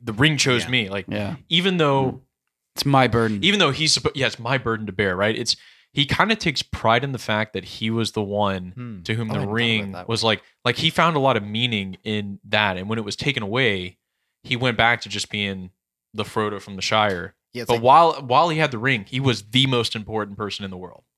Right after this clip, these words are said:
Speaker 2: Mm-hmm. Like, everything was contingent on his life, his victory.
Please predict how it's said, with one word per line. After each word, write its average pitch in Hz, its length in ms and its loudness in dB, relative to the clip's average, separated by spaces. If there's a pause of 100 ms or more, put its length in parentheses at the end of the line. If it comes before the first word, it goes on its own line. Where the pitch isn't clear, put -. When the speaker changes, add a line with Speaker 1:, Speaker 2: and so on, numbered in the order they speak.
(380)
Speaker 2:
Mm-hmm. 92 320 -16
Like, - 220 -12
everything 107 800 -4
was 90 340 -8 (100)
contingent 95 640 -8
on 85 380 -14 (300)
his 101 320 -12
life, 87 320 -12
his 87 240 -16
victory. - 520 -18